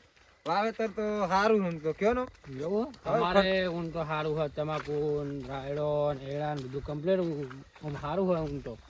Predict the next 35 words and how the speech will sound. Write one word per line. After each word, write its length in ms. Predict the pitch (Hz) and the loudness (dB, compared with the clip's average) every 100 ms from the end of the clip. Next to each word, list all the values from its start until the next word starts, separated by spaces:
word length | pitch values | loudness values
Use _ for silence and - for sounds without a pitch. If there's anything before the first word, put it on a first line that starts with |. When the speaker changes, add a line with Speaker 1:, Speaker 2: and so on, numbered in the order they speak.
| - - - | -20 -20 -4
Speaker 1:
એવું 200 | 139 147 | 0 0
હોય 100 | 151 | 2
એમ 100 | 175 | 0
ને? 100 | 165 | -2
Speaker 2:
હમ. 380 | 113 143 156 139 | -4 -4 -4 -4
Speaker 1:
અમારે 400 | 135 170 196 208 | -2 4 8 10
આપણો 320 | 190 175 214 | 10 8 6
ઘઉં 580 | 190 151 175 180 185 185 | 6 6 8 10 10 8
જબર 320 | 165 160 180 | 4 2 2
થયા 220 | 151 165 160 | 2 2 2
ને 60 | |
તમાકુ 360 | 147 151 160 160 | 0 0 0 0
જબર 280 | 143 147 143 | 0 0 0
થઈ 200 | 151 143 | 2 2
છે 200 | 151 147 | 2 2
ને 100 | 135 | 0
એરંડા 380 | 143 147 156 | 0 2 2
જબર 280 | 139 135 147 | 2 0 -2
થયા. 320 | - 143 139 | 0 0 2
Speaker 2:
ના, 180 | 139 147 | 2 0
ના 160 | 151 156 | 0 2
યાર, 200 | 151 151 | 2 2
તમારી 300 | 143 151 160 | 0 -2 -2
મહેનત 400 | 135 120 139 151 | -4 -4 -6 -2
એવી 240 | 165 165 | 0 2
છે 120 | 175 | 4
ને. 80 | 208 | 4
Speaker 1:
આપણો 680 | 185 117 - - - - 175 | 2 -2 -12 -20 -12 4 10
આખો 580 | 208 214 214 175 175 202 | 12 12 10 4 4 8
દાડો 260 | 196 202 | 8 8
તમે 100 | 190 | 6
નહીં 200 | 185 190 | 4 6
માનતા 280 | 196 190 196 | 6 6 8
હોય, 260 | 208 226 240 | 8 8 6
Speaker 2:
હમ. 140 | 135 | 0